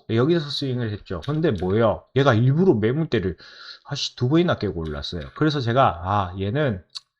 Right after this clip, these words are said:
상한까지 치고 털지 않았기 때문에 이번에 털기 상승을 하려고, 예, 갈 수도 있겠다라고 생각을 해서, 예, 웹스를 올려드린 겁니다. 자, 엔알비 같은 경우에는 스윙주 중에, 그렇죠?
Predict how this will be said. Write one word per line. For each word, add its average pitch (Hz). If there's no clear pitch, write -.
상한까지 151
치고 131
털지 151
않았기 127
때문에 135
이번에 104
털기 156
상승을 127
하려고, 143
예, 87
갈 127
수도 135
있겠다라고 117
생각을 127
해서, 151
예, 90
웹스를 110
올려드린 120
겁니다. 104
자, 170
엔알비 285
같은 277
경우에는 226
스윙주 240
중에, 175
그렇죠? 165